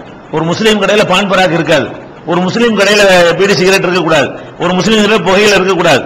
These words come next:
இது மாதிரியான பொருள்கள் மூலமா நமக்கு கோடி ரூபா கிடைச்சாலும் சரி, அது ஒண்ணு, அதுதான் வியாபாரம். அதை விட்டு அந்த இடத்துல நடக்காம வியாபாரத்தை மாத்திட்டு போங்க. அதுதான் அந்த இடத்துல விக்கும்னா அதை விக்கணும்னு என்ன இருக்கு உங்களுக்கு? ஹராம விட்டுட்டு ஹலாலான ஒரு தொழிலை பண்ணிட்டு போங்க.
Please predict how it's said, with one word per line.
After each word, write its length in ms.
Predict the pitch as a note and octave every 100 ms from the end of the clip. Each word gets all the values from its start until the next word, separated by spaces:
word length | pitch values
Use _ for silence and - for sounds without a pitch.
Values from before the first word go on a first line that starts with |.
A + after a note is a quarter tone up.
| - - -
இது 200 | F3 G3+
மாதிரியான 460 | A#3 A#3+ A3 G#3
பொருள்கள் 400 | E3+ G3 F#3+ F3+
மூலமா 380 | F#3 G#3 G3+ F#3+
நமக்கு 280 | F3+ D#3+ E3
கோடி 260 | F3 G3
ரூபா 120 | G3 F#3
கிடைச்சாலும் 460 | F3 E3+ F3 F3
சரி, 200 | F3 F#3+ G3+ - - -
அது 240 | - E3 G3
ஒண்ணு, 280 | G3 G3 G#3+
அதுதான் 480 | E3+ F#3+ F#3 A#3 B3
வியாபாரம். 460 | G#3+ G3+ G#3 G3+
அதை 120 | F#3
விட்டு 160 | F#3+ G3
அந்த 280 | G3+ F#3 F3+
இடத்துல 400 | G3 F#3+ F3 D#3+
நடக்காம 320 | F3+ F#3+ G#3
வியாபாரத்தை 480 | A3 F#3+ A#3+ A#3+ A3+
மாத்திட்டு 260 | A3 A3+
போங்க. 220 | G3+ G3+ G3 E3+ B2 - - - - D3
அதுதான் 380 | B2+ E3 G3 -
அந்த 160 | G#3+
இடத்துல 200 | G#3 G#3+
விக்கும்னா 380 | G3 F3 A3 A#3
அதை 200 | G3+ G3+
விக்கணும்னு 300 | F#3 G3+ G3
என்ன 140 | F#3 F#3
இருக்கு 180 | E3+
உங்களுக்கு? 280 | E3+ D#3 G3+ B3 D3 - - -
ஹராம 260 | B2+ F#3 A#3+
விட்டுட்டு 320 | G#3+ G#3+ A#3
ஹலாலான 440 | E3 G#3 A3 A3+
ஒரு 100 | G3+
தொழிலை 240 | F#3 F#3+ F3+
பண்ணிட்டு 260 | F3 D#3+
போங்க. 160 | D#3